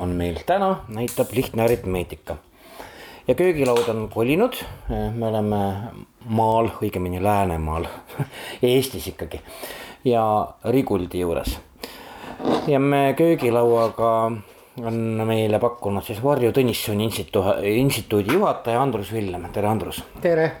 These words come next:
Speaker 1: Vot ma kolisin selle köögilaua siia seetõttu, et tahtsin juba ammu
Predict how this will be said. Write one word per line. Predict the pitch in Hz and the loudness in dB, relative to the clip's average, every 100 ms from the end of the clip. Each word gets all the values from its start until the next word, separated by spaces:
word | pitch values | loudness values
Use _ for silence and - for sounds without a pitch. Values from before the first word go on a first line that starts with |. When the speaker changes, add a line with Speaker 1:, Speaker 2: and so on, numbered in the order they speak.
| - _ - - - - - - - | -18 _ -18 -18 -16 -16 -14 -14 -8
Speaker 1:
Vot | - 185 190 | -2 0 2
ma | 185 | 2
kolisin | 202 254 185 135 | 2 2 0 -2
selle | 120 127 123 | -2 0 2
köögilaua | 160 170 135 107 107 101 101 98 - - - - - | 4 2 2 2 4 4 2 0 -8 -20 -20 -20 -8
siia | 135 131 127 113 | -2 2 4 4
seetõttu, | 151 127 156 156 - 101 98 - 107 | 2 2 2 0 -4 -4 -4 -6 -6
et | 98 - - 98 - - - - - - - - - _ _ _ 143 | -6 -6 -4 -4 -4 -18 -20 -14 -14 -14 -20 -20 -20 _ _ _ -2
tahtsin | 143 - 123 | -2 2 2
juba | 113 156 | 4 2
ammu | 247 139 110 104 | 2 2 2 -2